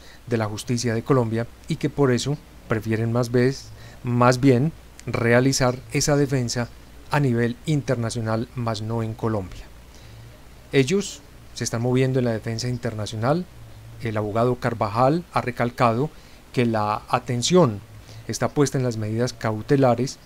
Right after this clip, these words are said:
que el equipo de abogados internacionales del presidente presentó ante el Sistema Interamericano de Derechos Humanos, que buscan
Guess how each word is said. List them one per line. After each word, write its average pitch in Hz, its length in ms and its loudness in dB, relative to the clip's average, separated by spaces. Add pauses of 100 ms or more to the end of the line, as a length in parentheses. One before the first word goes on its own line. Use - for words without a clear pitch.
(140)
que 113 80 -4
el 104 60 -2
equipo 117 320 -2
de 113 100 2
abogados 117 460 2
internacionales 120 800 0
del 117 140 0
presidente 123 680 0 (460)
presentó 117 460 0
ante 127 260 0
el 110 140 -2
Sistema 123 440 -2
Interamericano 110 800 -2
de 110 60 0
Derechos 107 360 -4
Humanos, 135 400 0 (320)
que 123 160 2
buscan 135 480 2